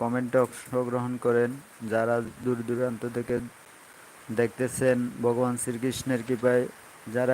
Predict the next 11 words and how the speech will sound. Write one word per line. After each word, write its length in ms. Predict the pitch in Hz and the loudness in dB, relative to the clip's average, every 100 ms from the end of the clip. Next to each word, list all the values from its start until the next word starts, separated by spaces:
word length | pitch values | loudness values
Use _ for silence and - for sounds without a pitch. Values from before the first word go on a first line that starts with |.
| 123 | 2
এখনও 260 | 123 127 123 | 0 -2 0
পর্যন্ত 380 | 123 123 127 120 120 120 120 117 | -2 -2 -4 0 2 4 2 0
আছেন, 280 | - 123 117 107 | -4 -6 -6 -2
তারা 200 | 113 117 113 | 0 0 0
কমেন্ট 280 | 117 113 117 110 | -4 -4 -4 -2
করে 140 | 120 117 | -2 0
জানান 260 | 117 110 107 - | -2 -2 -8 -4
কে 80 | 110 110 | -4 -4
কোথায় 260 | 110 113 107 | -4 -4 -4
থেকে 180 | 113 117 113 | -6 -4 -4
আমাকে 320 | 110 110 117 | -6 -6 -6